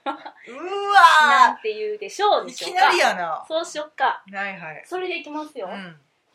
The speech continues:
Speaker 1: でも簡単やから。
Speaker 2: うん。わかった。
Speaker 1: では、
Speaker 2: 信じてる。
Speaker 1: エレベーター。アメリカでは、エレベーター。
Speaker 2: あのね、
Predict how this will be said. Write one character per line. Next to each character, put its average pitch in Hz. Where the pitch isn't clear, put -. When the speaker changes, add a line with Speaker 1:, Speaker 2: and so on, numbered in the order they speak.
Speaker 1:
で 349
も 277
簡 285
単 392
や 359
か 208
ら。 -
Speaker 2:
う 190
ん。 -
わ 170
か 190
っ 185
た。 135
Speaker 1:
で 240
は、 262
Speaker 2:
信 233
じ 175
て 135
る。 -
Speaker 1:
エ 220
レ 254
ベ 320
ー -
タ -
ー。 269
ア 269
メ 302
リ 320
カ 311
で 302
は、 285
エ -
レ 285
ベ 226
ー -
タ 151
ー。 143
Speaker 2:
あ 202
の 202
ね、 190